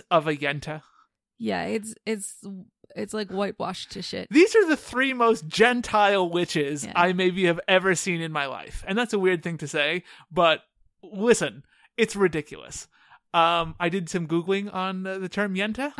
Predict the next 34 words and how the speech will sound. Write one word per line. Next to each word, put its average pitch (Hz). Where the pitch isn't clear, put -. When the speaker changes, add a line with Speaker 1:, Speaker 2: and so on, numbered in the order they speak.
Speaker 2:
Okay. 208
Speaker 1:
Apparently, 190
uh, 175
it's 180
actually 185
a 160
misnomer 208
because 147
Jewish 160
matchmakers 151
aren't 147
traditionally 147
called 139
Yentas. 143
They're 147
called 135
something 147
else 147
that 143
I 147
will 262
not 156
pronounce. 143
Speaker 2:
Okay. 196
Speaker 1:
Um, 165
but 151
because 160
of 151
Fiddler, 180
there's 160
a 156
character 160
called 143
Yenti 165